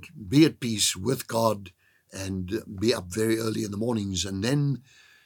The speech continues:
you pay, pray all those power prayers in the morning and have fellowship with God. We have here another part in this unfolding part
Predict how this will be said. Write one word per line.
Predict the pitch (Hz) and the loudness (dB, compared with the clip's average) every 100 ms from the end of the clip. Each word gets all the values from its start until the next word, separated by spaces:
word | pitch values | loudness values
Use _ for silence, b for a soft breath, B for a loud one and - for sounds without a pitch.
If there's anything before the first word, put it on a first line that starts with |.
| b | b
you | 104 113 | -2 -2
pay, | - 123 117 | 2 2 2
pray | 87 - 127 110 | 0 0 0 2
all | 113 127 | 2 2
those | 117 110 | 0 -2
power | 98 117 113 113 | 0 2 2 0
prayers | 87 104 95 87 | -2 -4 -2 -2
in | 101 | -2
the | 98 | -2
morning | 95 101 90 | -2 -2 -2
and | 90 | -4
have | 90 | -6
fellowship | 92 95 90 - 85 | -6 -6 -2 -2 -4
with | 101 - | -12 -8
God. | 92 90 - B B B B B | -6 -8 -10 B B B B B
We | 117 147 | 4 6
have | 139 160 247 | 8 8 6
here | 170 131 151 104 113 147 _ _ b b b | 6 10 10 10 4 -2 _ _ b b b
another | - 135 131 190 240 | 2 4 6 4 4
part | - 151 117 - - | 2 2 2 -2 -2
in | 135 123 | 0 4
this | 131 135 - - | 6 6 6 4
unfolding | 151 139 123 - 220 190 120 117 113 | 4 4 4 2 4 4 2 2 2
part | 160 131 110 | 4 4 4